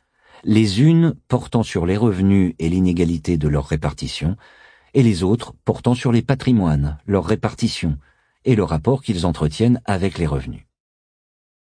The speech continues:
Commençons par les revenus. Dans une large mesure, mon travail a simplement consisté à étendre à une échelle spatiale et temporelle plus vaste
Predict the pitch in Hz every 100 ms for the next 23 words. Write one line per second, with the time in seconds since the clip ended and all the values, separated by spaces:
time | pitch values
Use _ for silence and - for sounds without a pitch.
0 | _ _ _ _ _ 156 160 147 175 151
1 | 113 107 85 69 62 58 _ _ _ _
2 | _ _ _ _ _ _ 123 139 113 120
3 | 104 113 135 101 95 85 104 131 139 -
4 | _ _ _ _ _ 113 131 151 151 156
5 | 117 123 123 117 151 117 - 113 - 143
6 | 107 101 - 110 104 90 90 90 85 -
7 | 85 78 - 110 - 107 98 82 90 78
8 | 87 80 82 76 - 113 95 107 139 -
9 | -